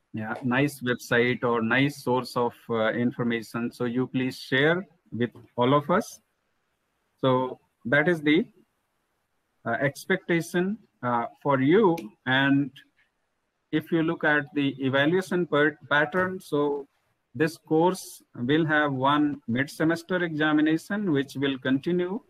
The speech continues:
uh, in this semester. So I will be telling you precisely the date. I have not looked at the calendar, the dates of the examination.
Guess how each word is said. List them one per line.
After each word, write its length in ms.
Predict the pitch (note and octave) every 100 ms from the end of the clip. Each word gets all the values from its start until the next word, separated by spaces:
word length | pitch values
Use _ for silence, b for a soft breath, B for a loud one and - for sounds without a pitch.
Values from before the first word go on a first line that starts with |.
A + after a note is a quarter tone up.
| _ _
uh, 380 | A#2 A#2 A#2 A2+ - _ _ - -
in 180 | C3 B2
this 260 | C3+ -
semester. 500 | C#3 C3 C#3 - F3 -
So 440 | - A#2+ A#2+ A#2 _ _ _ _ _ -
I 100 | B2+
will 180 | C#3 C#3
be 120 | D3
telling 380 | C#3+ C3 D3 D3+
you 140 | D3
precisely 580 | C#3 B2+ C3+ B2+ C#3 C3+
the 160 | B2 A2
date. 320 | A#2+ F3 D#3
I 140 | A#2
have 180 | A#2 A#2+
not 240 | B2+ C#3 B2+
looked 260 | B2+ -
at 200 | B2 A#2+ - _ -
the 120 | A#2
calendar, 500 | A2+ A2+ B2+ C#3 C#3
the 100 | B2
dates 380 | A2 B2 B2+ -
of 200 | A#2+ A2+
the 80 | A2+
examination. 720 | G#2+ A2 A2 G#2+ A2+ C#3